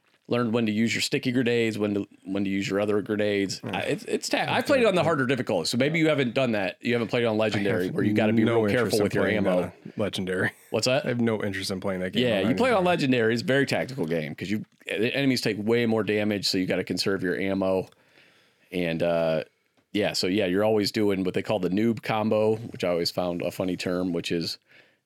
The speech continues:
Speaker 1: you, uh, a plasma pistol to, charged up to take, uh, an elite shield down, and then real quick swap to your battle rifle to do a headshot and kill it. And you, that was taught, that was something they came up with in, um,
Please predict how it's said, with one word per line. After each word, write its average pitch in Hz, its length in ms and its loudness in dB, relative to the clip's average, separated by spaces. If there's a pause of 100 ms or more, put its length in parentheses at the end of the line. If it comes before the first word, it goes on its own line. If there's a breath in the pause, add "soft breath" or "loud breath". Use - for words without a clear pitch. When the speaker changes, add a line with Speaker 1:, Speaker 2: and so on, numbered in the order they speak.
Speaker 1:
you, 90 240 -4
uh, 82 320 0
a - 40 -6
plasma 107 440 -2
pistol 98 560 -2 (840)
to, - 180 -4
charged - 460 -2
up 98 180 -2
to 90 120 -6
take, 107 300 -4
uh, 87 240 0
an 92 140 -2
elite 98 280 -2
shield 113 360 0
down, 95 460 -2
and 87 180 -2
then 90 220 -2 (120)
real 95 180 0
quick - 280 -4
swap - 420 -2
to - 140 -6
your 92 160 2
battle 95 320 0
rifle 90 720 0
to 101 100 -4
do 90 140 0
a 85 40 -2
headshot 85 560 -2
and 82 180 -8
kill 90 240 -2
it. 80 120 -8 (560 soft breath)
And 107 120 -2
you, 117 280 -2
that 147 400 0
was 165 160 0
taught, 139 320 -2
that 147 140 2
was 143 160 2
something 127 300 0
they 120 120 0
came 117 260 -2
up 113 180 0
with 113 200 0
in, 101 160 0
um, 90 360 -2